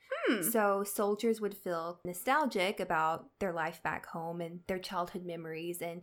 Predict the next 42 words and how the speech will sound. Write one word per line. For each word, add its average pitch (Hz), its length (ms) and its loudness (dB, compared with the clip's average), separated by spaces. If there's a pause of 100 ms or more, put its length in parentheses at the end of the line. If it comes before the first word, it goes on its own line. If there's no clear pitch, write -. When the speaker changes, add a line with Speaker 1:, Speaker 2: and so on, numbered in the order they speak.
(120)
Speaker 2:
it 175 140 0
would 185 100 -4
have 180 240 -6
pretty 180 220 -4
devastating 170 500 -8
effects - 400 -10
on 156 140 -10
them. 143 360 -10
Doesn't 285 220 6
mean 262 140 6
it's 233 120 4
a 202 40 4
disorder. 214 600 0 (160)
<laughs> 392 160 4
Speaker 1:
Yeah. 254 720 10 (340)
Speaker 2:
Yeah, 170 120 -8
I 175 40 -8
thought 196 140 -12
that - 100 -10
was - 80 -12
pretty 180 220 -12
crazy. 196 540 -12 (100)
Speaker 1:
Imagine 254 460 8
if 294 200 4
every 190 680 4 (300)
emotion 208 540 6
like 170 200 6
nostalgia 175 760 4
was 196 160 -2
considered 202 440 4
a 180 40 0
disorder 190 480 4
at - 100 4
one 196 120 6
time 202 260 2
or 202 60 4
another, 190 540 4 (120)
be 202 100 2
like, 202 260 6
"I'm 247 320 4
feeling 247 540 4
malaise. 208 680 6